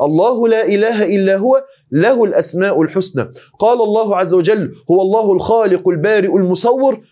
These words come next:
له الأسماء الحسنى". فكما أن صفات الله عز وجل كلها حسنى، فصفاته كلها، كلها أيضًا حسنى، لا نقص فيها بوجه من الوجوه.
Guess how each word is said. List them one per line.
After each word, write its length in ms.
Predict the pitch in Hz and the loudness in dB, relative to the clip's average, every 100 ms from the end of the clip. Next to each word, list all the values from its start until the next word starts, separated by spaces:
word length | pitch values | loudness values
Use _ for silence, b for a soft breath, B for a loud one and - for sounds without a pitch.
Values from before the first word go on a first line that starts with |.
| - | -2
له 260 | 185 233 | 0 0
الأسماء 720 | 220 202 - 214 247 254 233 - - | 0 0 0 0 0 0 -4 -8 -4
الحسنى". 640 | 185 170 254 - 175 127 - B B | -4 -2 -4 -4 -4 -6 -6 B B
فكما 520 | - 165 247 226 202 | -6 -2 0 0 0
أن 200 | 220 196 | -2 -2
صفات 420 | 165 165 190 202 175 | -4 -4 -2 -2 0
الله 320 | 160 185 165 | 0 0 0
عز 200 | 151 139 | -2 -2
وجل 320 | 147 190 180 | 0 0 -2
كلها 400 | 165 180 202 214 | -2 -2 0 -2
حسنى، 440 | 202 254 - 254 254 B B B _ _ | -2 -4 -2 -4 -4 B B B _ _
فصفاته 800 | 180 - 185 220 262 262 202 202 | -4 -2 -2 0 0 2 0 0
كلها، 600 | 220 233 214 202 190 - | 0 0 0 0 -2 -2
كلها 420 | 254 233 214 196 | 0 2 2 0
أيضًا 280 | - 226 214 | 0 0 -2
حسنى، 460 | 196 277 - 254 254 B B - | -2 -4 -2 -4 -4 B B -4
لا 200 | 180 214 | -2 0
نقص 280 | 214 214 170 | -4 -4 -6
فيها 280 | - 190 | -2 -2
بوجه 340 | 156 147 175 156 | 0 0 -2 -2
من 60 | |
الوجوه. 360 | 151 143 147 156 | -2 0 0 -2